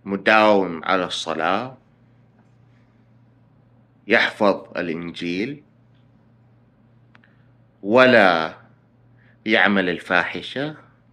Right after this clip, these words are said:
يشارك في الرياضة، يساعد الضعيف. ومع ذلك أبوه كان يشك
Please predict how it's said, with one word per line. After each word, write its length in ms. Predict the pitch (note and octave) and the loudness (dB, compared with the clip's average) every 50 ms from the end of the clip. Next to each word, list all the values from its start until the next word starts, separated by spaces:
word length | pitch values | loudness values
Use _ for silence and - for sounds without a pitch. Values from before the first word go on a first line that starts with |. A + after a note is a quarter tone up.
| _ _ _ _ _ _ _ _ _ _ _ _ _ _ _ _ _ _ _ _ _ - | _ _ _ _ _ _ _ _ _ _ _ _ _ _ _ _ _ _ _ _ _ -12
يشارك 500 | G#2+ G2+ - - A#2+ A#2 G#2 F#2 F2+ - | -8 -6 -2 2 4 4 4 2 0 -6
في 100 | - - | -10 -10
الرياضة، 680 | F#2 D2+ D#2 E2+ E2+ F2 F#2 G2+ G#2+ A#2+ B2+ C3+ C3+ C3 - _ _ _ _ _ _ _ _ _ _ _ _ _ _ _ _ _ _ _ _ _ _ _ _ - | -10 -8 -6 -4 -2 -2 -2 -2 -4 -6 -10 -12 -14 -18 -20 _ _ _ _ _ _ _ _ _ _ _ _ _ _ _ _ _ _ _ _ _ _ _ _ -10
يساعد 540 | F#2+ G2+ - - B2+ A#2+ G#2 F#2 F2 E2 F2 | -8 -6 -4 2 2 4 4 4 2 0 -4
الضعيف. 760 | F2 E2+ - - E2 E2 E2 E2 F#2 A2+ C3 C3 - - - _ _ _ _ _ _ _ _ _ _ _ _ _ _ _ _ _ _ _ _ _ _ _ _ _ _ _ _ _ _ - | -6 -8 -8 -10 -8 -6 -6 -6 -6 -8 -10 -12 -16 -20 -20 _ _ _ _ _ _ _ _ _ _ _ _ _ _ _ _ _ _ _ _ _ _ _ _ _ _ _ _ _ _ 0
ومع 480 | A2+ C3+ D3+ D3 B2+ F#2+ F#2 F#2+ F2+ D#2+ | 4 6 6 6 6 6 4 4 2 -2
ذلك 720 | D#2+ G2 F#2 E2+ D#2+ D#2 D2+ F#2 - - - - - - _ _ _ _ _ _ _ _ _ _ _ _ _ _ _ _ _ _ _ _ _ _ _ _ _ _ _ _ _ _ _ _ _ _ _ _ _ _ _ _ _ - - - - _ _ - | -2 -4 -4 -4 -4 -4 -6 -8 -10 -12 -16 -20 -20 -20 _ _ _ _ _ _ _ _ _ _ _ _ _ _ _ _ _ _ _ _ _ _ _ _ _ _ _ _ _ _ _ _ _ _ _ _ _ _ _ _ _ -20 -20 -20 -20 _ _ -4
أبوه 480 | - G#2+ G#2+ A2 C3 C#3+ D3 C#3+ C#3+ C#3+ | 0 0 0 2 2 4 4 4 4 2
كان 320 | - D3+ C#3 C3+ C3 C3 | 0 0 0 0 0 0
يشك 500 | B2+ A#2+ A2+ A2 - - - F3+ F3 - | 0 0 0 -2 -2 0 0 -2 -2 -4